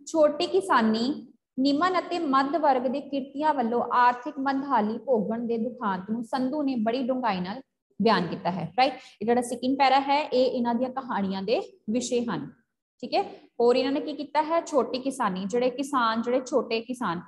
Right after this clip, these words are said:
ਮਤਲਬ ਜਿਨ੍ਹਾਂ ਕੋਲ ਇੰਨੀ ਜ਼ਿਆਦਾ ਜ਼ਮੀਨ ਜਾਇਦਾਦ ਨਹੀਂ ਹੁੰਦੀ, ਠੀਕ ਹੈ, ਪਰ, ਅਹ, ਦੋ ਚਾਰ ਕਿੱਲੇ ਹੁੰਦੇ ਹੀ ਹੁੰਦੇ ਨੇ, ਤਾਂ ਉਹ ਵੀ ਕਈ ਵਾਰੀ ਉਹ ਆਪਣੇ ਖਰਚਿਆਂ ਨੂੰ ਪੂਰਾ ਕਰਨ ਦੇ ਲਈ ਉਹਨਾਂ ਨੂੰ ਵੀ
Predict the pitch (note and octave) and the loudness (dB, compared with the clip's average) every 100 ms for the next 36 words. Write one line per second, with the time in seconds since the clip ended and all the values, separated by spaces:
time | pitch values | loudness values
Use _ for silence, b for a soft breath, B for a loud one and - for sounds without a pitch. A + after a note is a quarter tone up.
0 | B _ A#3 A3+ B3+ A#3+ B3+ C4+ C#4+ D4 | B _ -4 -2 -2 -2 0 0 -2 -4
1 | A#3+ B3 C#4 C4+ B3 C4 B3+ A#3+ A#3+ B3+ | -4 -2 -2 0 0 0 0 -2 -2 0
2 | A#3+ A3+ A#3 C4 A#3 B3 D4 B3+ D#3+ D#3 | 2 2 2 0 -2 -2 -2 -2 -4 -8
3 | - _ _ G#3+ D#4+ E4 B B - B3+ | -14 _ _ -4 -4 -4 B B 2 4
4 | B3+ C4 - A#3+ A3+ G#3+ C#4 D4 D4 D#4 | 4 4 4 4 4 2 2 4 4 2
5 | C#4+ C#4+ C#4 B3+ C#4+ - - _ B3+ A3 | 0 -2 -6 -2 -2 -2 -14 _ -6 -2
6 | A#3+ C4 B3+ G3+ G3 A#3 C#4 B _ D4 | -2 -2 -4 -4 -4 -6 -10 B _ -2
7 | - C#4+ D4 E4+ C#4 C4+ C#4 C#4 C#4 C#4 | 2 2 2 -2 -2 0 0 0 0 -2
8 | C#4+ A#3+ A#3+ - B3+ C4 C#4 C4+ C#4 G#3+ | -2 0 -2 -2 -4 -2 -4 -4 -4 -4
9 | - B3+ C4 C4 A#3+ A#3 A#3+ A3+ G#3 G#3+ | -4 -6 -6 -4 -2 -2 -2 -4 -4 -6
10 | C#4 C4+ C#4 D#4+ D#4 E4 | -8 -6 -4 -4 -6 -8